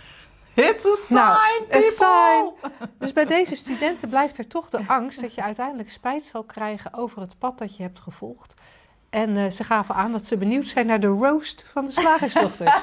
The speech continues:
Speaker 1: <laughs> We gaan je pad roosten. <laughs> Oh, wat geinig zeg.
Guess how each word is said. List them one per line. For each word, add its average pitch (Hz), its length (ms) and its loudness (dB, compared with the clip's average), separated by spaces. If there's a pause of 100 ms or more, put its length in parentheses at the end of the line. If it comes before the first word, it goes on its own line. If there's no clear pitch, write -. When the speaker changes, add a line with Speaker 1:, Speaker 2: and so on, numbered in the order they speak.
(160)
Speaker 1:
<laughs> 254 180 2
We 226 260 2
gaan 196 240 -2
je 185 140 -6 (180)
pad 262 340 -2 (640)
roosten. 208 640 0 (280)
<laughs> 233 120 -2 (1600)
Oh, 233 160 -6
wat 190 160 -10
geinig 185 480 -10
zeg. 190 160 -14